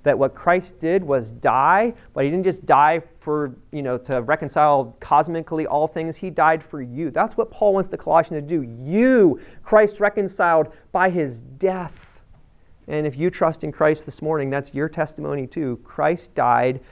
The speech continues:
for you. And, and I think it's so easy for us to, like, know the lingo and to, and to say, "Yeah, yeah, we know that's true."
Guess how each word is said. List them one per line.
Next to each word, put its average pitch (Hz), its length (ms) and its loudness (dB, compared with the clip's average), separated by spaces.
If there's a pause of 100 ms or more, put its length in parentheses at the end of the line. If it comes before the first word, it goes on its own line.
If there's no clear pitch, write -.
(200)
for 139 220 -6
you. 143 520 -2 (1800)
And, 147 240 -2 (360)
and - 120 -2
I 165 120 4
think 196 320 -2
it's 170 180 -2
so 214 400 2
easy 208 300 -4
for 190 120 -2
us 180 200 4
to, 175 100 0
like, 151 260 2
know 165 240 0
the 190 100 0
lingo 170 800 2
and 143 220 -2
to, 143 80 -2
and 135 240 0
to 139 60 -10
say, 135 180 -4
"Yeah, 156 140 0
yeah, 156 280 4
we 151 220 -2
know 151 180 0
that's 151 260 -2
true." 156 460 -2